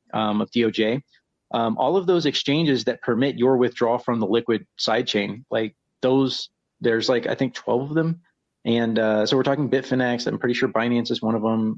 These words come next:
Um, I can't remember if Kraken is on there or if it's, like, their parent company, Payward L T D. But, um, anyways,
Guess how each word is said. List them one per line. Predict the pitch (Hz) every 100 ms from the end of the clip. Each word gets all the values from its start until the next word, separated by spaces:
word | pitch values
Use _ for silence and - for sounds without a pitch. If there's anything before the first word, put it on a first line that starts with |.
| -
Um, | 107 104 101 104 _ -
I |
can't | - 127
remember | 131 120
if | -
Kraken | - 120 127
is | 127 120
on | 120
there | 123 117
or | 110
if | -
it's, | -
like, | 104 -
their | 104
parent | - 107 -
company, | 104 110 107 113 _ -
Payward | 107 107 104
L | 98
T | -
D. | 104 107 98 _ _ _ _ _
But, | 127 120
um, | 127 113 131
anyways, | 185 180 131 -